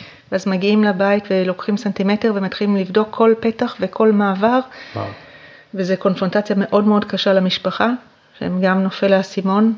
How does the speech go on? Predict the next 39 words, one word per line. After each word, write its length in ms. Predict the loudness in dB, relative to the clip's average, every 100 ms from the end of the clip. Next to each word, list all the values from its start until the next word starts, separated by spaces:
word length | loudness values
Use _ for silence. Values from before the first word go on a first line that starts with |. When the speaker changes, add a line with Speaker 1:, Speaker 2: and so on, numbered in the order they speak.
| -6
Speaker 1:
שככה 480 | -14 -12 -10 -10 -6
מי 120 | -4
שיצא 380 | -2 -2 0 -2
בריא 520 | 0 0 2 2 0 -4 -6
יום 180 | -4 -2
אחד 220 | -2 -4
מהבית, 380 | -2 0 0 0
ככה 280 | -4 0 0
הוא 80 |
חוזר. 380 | -2 -6 0 2 2 -2 -18 -20 -20 -20 -18
בקיצור, 420 | -16 -4 -2 -2 0
היה 260 | 2 4 4
לי 260 | 4 4
מאוד 300 | 2 -2 -4
קשה 360 | -4 -8 -6 -8
שם, 240 | -6 -6 -6 -10
כי 200 | -8 -8 -10 _ _
לא, 260 | -2 2 2 2
אני 180 | 2 2
הרגשתי 400 | 2 0 0 -4
שאין 240 | -4 -2
לי 100 | -2
מקום 380 | -4 -4 -4 -4 -10 _ _ _ -8
להכיל 520 | -4 -4 -2 -2 -2 -6 -12
עוד 320 | 0 2 2 0
ועוד 380 | -2 2 2 2
מקרים 340 | -2 -4 -6
כאלה, 200 | -4 -4
בניגוד 400 | -4 -4 -4 2
לרוב 400 | 4 4 4 4
המטפלים, 600 | 4 2 0 -2 -2 -2 -10 _ _ _ _ _ -8
לא 60 | -6
יכולה 180 | 0 0
להגיד 200 | 0 -2
שהתחושות 580 | -6 -4 -4 -2 0
מתקהות, 560 | 0 -2 -4 0 0 0
אבל 140 | -2
רוב 220 | 2 2 2
המטפלים 600 | 0 -4 -6 -6 -6